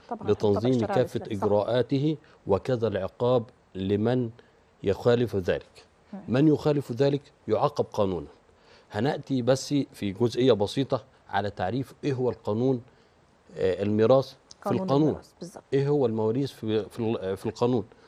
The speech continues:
Speaker 2: هو عبارة عن مجموعة من القواعد القانونية تتضمن تحديدا للمال الموروث،
Speaker 1: مم.
Speaker 2: ومن هم الورثة الشرعيون،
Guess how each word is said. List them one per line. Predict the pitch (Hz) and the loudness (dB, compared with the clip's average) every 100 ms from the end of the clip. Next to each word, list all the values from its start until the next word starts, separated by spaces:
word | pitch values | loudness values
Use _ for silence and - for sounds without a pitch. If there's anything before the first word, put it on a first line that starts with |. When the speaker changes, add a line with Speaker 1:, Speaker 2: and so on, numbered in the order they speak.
| - - - - _ - | -20 -20 -20 -20 _ 4
Speaker 2:
هو | 143 | 8
عبارة | 131 131 151 | 8 6 2
عن | 131 131 | 2 0
مجموعة | 120 113 139 120 | 0 0 -2 -2
من | 120 117 | -2 -4
القواعد | 101 120 131 123 104 | -2 2 2 0 -4
القانونية | - 110 104 104 98 80 - - | -4 -2 0 0 -2 -4 -14 -6
تتضمن | 110 - 107 120 127 117 113 101 - | -4 0 4 6 6 4 2 2 -2
تحديدا | 110 - 107 110 135 127 | -4 -2 -4 -2 0 0
للمال | 123 110 107 104 120 131 131 - _ _ _ _ _ _ _ _ - | 0 -2 -2 0 0 0 -2 -6 _ _ _ _ _ _ _ _ 0
الموروث، | 120 117 110 107 87 - _ _ 196 | 2 4 2 0 -4 -12 _ _ -6
Speaker 1:
مم. | 104 | 0
Speaker 2:
ومن | 107 139 147 | 2 4 2
هم | 120 123 90 - _ 98 | 0 -2 -4 -12 _ -2
الورثة | 104 117 117 98 - _ 101 | 4 6 6 2 -8 _ -4
الشرعيون، | - 113 101 107 120 156 | 0 0 0 0 0 -2